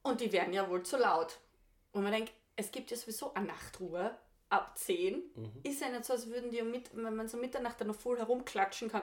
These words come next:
Speaker 1: man vielleicht was sagen. Aber da fangen die Marktstände-Leute, Marktstandleute auch schon um vier, fünf Uhr früh da an, ihre Dinger
Speaker 2: Mhm.
Speaker 1: zum Auf-,
Speaker 2: Mhm.
Speaker 1: weißt du,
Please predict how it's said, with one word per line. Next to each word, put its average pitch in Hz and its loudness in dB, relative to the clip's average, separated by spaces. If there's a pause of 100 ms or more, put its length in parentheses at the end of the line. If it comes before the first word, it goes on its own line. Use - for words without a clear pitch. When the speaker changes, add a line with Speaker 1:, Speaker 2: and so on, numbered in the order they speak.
Speaker 1:
man - -12
vielleicht 202 -6
was 196 -4
sagen. 220 4 (140)
Aber 262 6 (440)
da 254 6
fangen 220 0
die 214 -2
Marktstände-Leute, 190 -2
Marktstandleute 185 -2
auch 214 2
schon 190 -4
um 180 -4
vier, 180 -4
fünf - -6
Uhr 170 -4
früh 170 -8
da 170 2
an, 160 -4
ihre 180 -6
Dinger - -6
Speaker 2:
Mhm. - -10
Speaker 1:
zum 120 -10
Auf-, 139 -6
Speaker 2:
Mhm. 127 -6
Speaker 1:
weißt - -16
du, 165 4